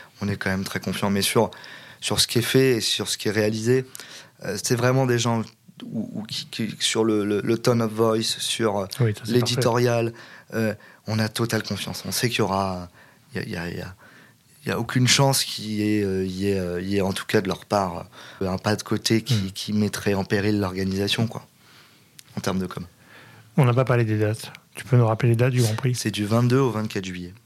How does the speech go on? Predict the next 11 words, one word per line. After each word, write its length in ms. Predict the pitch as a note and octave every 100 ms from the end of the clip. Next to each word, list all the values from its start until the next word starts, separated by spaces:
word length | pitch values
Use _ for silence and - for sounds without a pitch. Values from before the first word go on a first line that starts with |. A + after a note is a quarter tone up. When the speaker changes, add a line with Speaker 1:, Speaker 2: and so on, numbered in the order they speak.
| -
Speaker 2:
Ok, 160 | B2 G#2 F#2
donc 180 | G2+ -
là, 240 | B2 C#3 E3
on 100 | A#2+
peut 100 | A#2
voir 260 | A2 B2+
le 80 | C3
Grand 160 | A#2 A#2
Prix 300 | - C3 A#2+
en 100 | A2+
direct 640 | G#2+ A2 A2 A2 - -